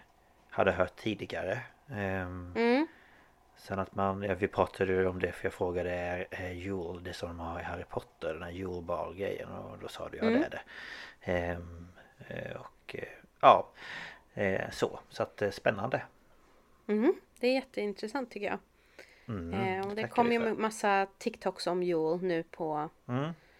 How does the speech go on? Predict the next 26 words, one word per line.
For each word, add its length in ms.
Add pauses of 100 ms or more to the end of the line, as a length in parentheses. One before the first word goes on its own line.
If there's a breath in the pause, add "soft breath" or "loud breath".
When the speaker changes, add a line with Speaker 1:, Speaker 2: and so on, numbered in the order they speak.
(400 soft breath)
Speaker 2:
på, 300 (280)
på 300
plattformen. 760 (140)
Eh, 360
för 400 (1000 loud breath)
jag 200
följer 300
ju 60
lite 240
sån 120
här, 180
eh, 300
Wiccans 540
och 220
hedningar 540
och 120
så. 240
Så 140
att, 60
Speaker 1:
Ja. 260
Speaker 2:
ehm, 340 (440 soft breath)
det 60
sprids 360
mycket 240
information. 1120 (400 loud breath)
Speaker 1:
Ja, 520